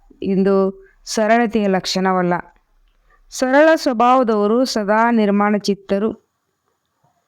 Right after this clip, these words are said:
ನಿರಂಕಾರಿಗಳು, ನಿಸ್ವಾರ್ಥಿಗಳು ಆಗಿರುತ್ತಾರೆ. ಹೋಲಿ ಅಂಶಗಳ ವಿಶೇಷತೆಯಾಗಿದೆ ಸರಳ ಚಿತ್ತ, ಸರಳ ಮಾತು, ಸರಳ ವರ್ತನೆ,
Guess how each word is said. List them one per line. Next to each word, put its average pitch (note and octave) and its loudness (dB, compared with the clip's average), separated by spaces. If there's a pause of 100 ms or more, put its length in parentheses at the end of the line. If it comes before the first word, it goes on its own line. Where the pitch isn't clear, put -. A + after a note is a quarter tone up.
(380)
ನಿರಂಕಾರಿಗಳು, G#3+ 0
ನಿಸ್ವಾರ್ಥಿಗಳು G#3 -2
ಆಗಿರುತ್ತಾರೆ. F#3+ -4 (680)
ಹೋಲಿ C4 2
ಅಂಶಗಳ A#3+ 2
ವಿಶೇಷತೆಯಾಗಿದೆ G#3 -2
ಸರಳ G#3 -2
ಚಿತ್ತ, G3+ -6 (200)
ಸರಳ G3+ -2
ಮಾತು, G3+ -2
ಸರಳ G3 -2
ವರ್ತನೆ, G3 -2